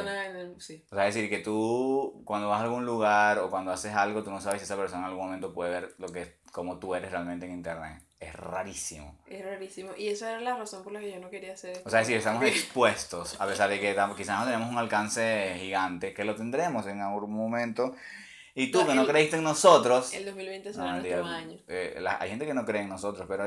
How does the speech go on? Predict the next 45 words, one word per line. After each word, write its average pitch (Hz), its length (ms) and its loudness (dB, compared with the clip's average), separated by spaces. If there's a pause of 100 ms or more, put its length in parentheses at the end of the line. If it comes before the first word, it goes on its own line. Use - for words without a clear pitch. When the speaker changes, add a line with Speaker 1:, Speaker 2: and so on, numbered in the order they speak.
(160)
Speaker 2:
igual 320 260 -12
no 320 60 -8
me 381 80 -14
importa. 95 380 -6
Cuando 101 340 -4
después 101 320 -4
vamos 117 220 2
a 127 80 2
decir, 123 260 -6
"Mira 196 400 0
vos, 185 320 8
¿de 156 140 0
quién 170 200 -4
te 160 120 2
burlás?". 143 920 4 (420)
Speaker 1:
<laughs> - 420 -20
Speaker 2:
¿Sabes 87 220 -4
ese 90 120 -10
meme? 85 320 -10 (220)
Speaker 1:
Sí. - 280 -10
Speaker 2:
¿No 85 80 -12
lo, - 200 -8
lo 175 80 -10
has 180 80 -10
visto? 185 180 -14 (160)
Speaker 1:
Sí, 220 160 -8
sí 196 60 -6
lo 196 80 -6
he - 60 -8
visto. 202 100 -10
Speaker 2:
Bueno, 90 320 -2 (1000)
eh, 107 840 2
y 104 80 -8
los 104 140 -4
que 104 80 2
han 107 100 0
creído 120 200 -2
en 135 60 0
nosotros 123 340 -2
hasta 117 180 -2
ahora, 123 260 4
gracias - 600 -6 (760)
por 101 240 -6
su, 101 480 -10
eh, - 880 -16